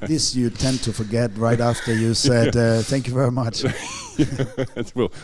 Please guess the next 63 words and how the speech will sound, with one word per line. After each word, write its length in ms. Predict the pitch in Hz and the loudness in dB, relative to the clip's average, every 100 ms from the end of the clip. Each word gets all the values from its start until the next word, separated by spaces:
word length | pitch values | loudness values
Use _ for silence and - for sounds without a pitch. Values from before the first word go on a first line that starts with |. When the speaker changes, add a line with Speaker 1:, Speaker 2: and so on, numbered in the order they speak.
| - | 0
Speaker 2:
we'll 100 | 180 | 0
cut 160 | - 73 | 0 -4
that 160 | 76 | -4
bit 140 | 73 67 | -6 -6
out, 160 | 69 | -6
otherwise 280 | 85 85 98 | -2 -2 0
your, 200 | 95 90 | 0 2
your 160 | 98 104 | 4 4
over 200 | 104 110 | 6 4
S 140 | 107 | 2
D 140 | 117 | 0
one 160 | 107 120 | 0 2
drive 240 | 85 82 | 2 2
might 160 | 87 131 | 2 0
disappear. 360 | 98 110 87 76 - | 0 0 -2 -2 -8
Speaker 1:
<laughs> 200 | - - | -8 -2
Speaker 2:
Um, 380 | 117 127 135 - - - - | 2 2 0 -4 -12 -8 2
I 120 | 139 | 2
s-, 200 | 120 - | 2 2
we've 160 | 147 151 | 4 4
only 140 | 175 | 4
got 80 | 131 | 2
a 40 | |
few 140 | - 127 | 2 0
minutes 220 | 98 107 | 0 0
left, 240 | 85 - | -2 0
but 80 | 117 | 0
I 80 | 113 | 2
wanted 380 | 131 135 - - | 2 2 -2 0
to 400 | 123 104 95 82 - - _ - | 2 4 2 -2 -12 -20 _ -2
do 280 | 113 101 | 2 2
a 80 | 85 | 0
sort 160 | - 95 | -2 -2
of 80 | 82 | -2
an, 300 | 107 110 110 - | 0 -2 -4 -8
uh, 300 | 92 90 87 - | -6 -4 -6 -6
a 100 | 98 | -4
new 380 | 123 135 117 | -2 0 0
segment 580 | 90 - 156 85 65 - - - | -2 0 0 -2 -8 -12 -18 -10
on 200 | 90 87 | -6 -4
these 260 | 87 78 | -4 -4
talk 240 | - 113 - | -2 -2 -2
shows, 340 | 73 67 - - - | -4 -4 -6 -8 -6
um, 180 | 92 | -4
and 80 | 92 | -2
that's 200 | 131 98 | -2 -2
to 160 | - 120 | 0 4
ask 320 | 110 - - - - - | 4 2 -6 -16 -20 -18
sort 160 | - 95 | -6 -4
of 80 | - | -2
four 320 | - 143 139 | 2 4 4
questions 440 | - 117 98 87 | 2 0 0 -6
that 60 | 78 | -6
we're 60 | 87 | -4
gonna 220 | 90 92 | -2 -2
ask 160 | 80 | -2
every 200 | 107 87 | -4 -4
guest 300 | 90 85 - | -2 -4 -4
that 60 | - | -6
we 80 | 76 | -6
have 160 | 80 | -6
this 200 | 76 - | -6 -6
year. 200 | 80 65 | -6 -6